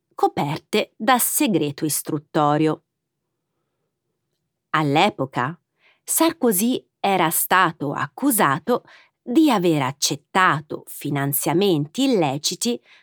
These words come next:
da parte di Liliane Bettencourt, erede del gruppo L'Oréal,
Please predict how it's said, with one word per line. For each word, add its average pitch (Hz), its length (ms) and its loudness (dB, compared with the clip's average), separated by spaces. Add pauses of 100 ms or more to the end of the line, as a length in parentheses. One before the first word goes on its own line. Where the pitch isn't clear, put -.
(140)
da 349 160 2
parte 160 720 0
di 190 400 2
Liliane 185 880 2
Bettencourt, 170 1300 -2 (680)
erede 190 800 2
del 262 400 2
gruppo 156 580 0
L'Oréal, 135 880 -2